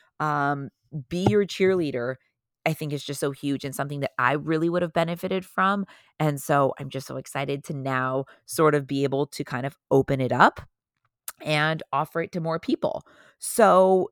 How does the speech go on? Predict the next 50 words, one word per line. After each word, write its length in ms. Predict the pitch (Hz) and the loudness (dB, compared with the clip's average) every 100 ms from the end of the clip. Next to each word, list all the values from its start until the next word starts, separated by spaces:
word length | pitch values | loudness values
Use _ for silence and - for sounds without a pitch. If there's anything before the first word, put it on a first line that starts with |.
| _ | _
you 160 | 185 196 | -2 2
know, 140 | 180 | 4
the 80 | 180 | 4
type 200 | 196 220 | 4 2
of 80 | 254 | 4
person 420 | 196 185 180 170 - | 4 2 -2 -6 2
that 160 | 170 | 2
it 80 | - | 4
works 260 | 131 139 - | 0 -2 -2
for 280 | 143 147 - | 0 0 0
is 260 | 139 135 - | 0 0 -4
if 180 | 131 - | -10 -4
you 80 | - | -4
have 420 | - 131 135 165 | 0 0 0 0
a 60 | 214 | 0
business, 580 | 139 113 101 180 - - - - | 0 -2 -4 -6 -6 -12 -18 -12
whether 380 | 160 175 160 156 - | 2 4 4 2 2
it's, 400 | 143 139 - - | 0 -2 -6 -8
I 80 | 156 | -6
mean, 220 | 147 139 - | -6 -6 -6
anything 380 | 170 165 165 151 | -6 -4 -6 -6
from 160 | 143 | -4
a 60 | 151 | -4
retail 320 | 233 226 185 | -2 -2 -2
business 340 | 160 139 127 - | -2 -4 -10 -8
to 140 | 147 | -8
an 80 | 170 | -4
Etsy 340 | - - 196 165 | -4 -4 -6 -6
shop 380 | - 127 - - | -6 -6 -6 -12
to 220 | - 123 | -8 -4
a 80 | - | -4
social 300 | - 143 208 | -4 -6 -4
media 400 | 214 254 277 220 | -4 0 2 2
business 580 | 160 143 151 120 - - - - _ | 2 -2 -4 -8 -10 -14 -20 -20 _
to 360 | - 160 151 - - | 0 4 4 2 -2
maybe 280 | 165 165 165 | -2 0 0
you 80 | 180 | 0
wanna 180 | 175 185 | 0 -2
start 400 | - - 208 247 | -6 -2 2 2
a 60 | 180 | 2
business 440 | 143 131 123 - - | -2 -4 -6 -8 -4
or 200 | 143 139 | 0 0
create 400 | - 175 190 220 | -2 0 2 4
a 80 | 214 | 2
line 280 | 180 156 147 | 0 0 0
of 140 | - | -4
products, 640 | - 131 85 80 - - - - _ - | 0 0 0 -4 -6 -16 -20 -20 _ 6
or 260 | 170 160 | 8 8
you 160 | 165 165 | 4 2
have 220 | 170 | 4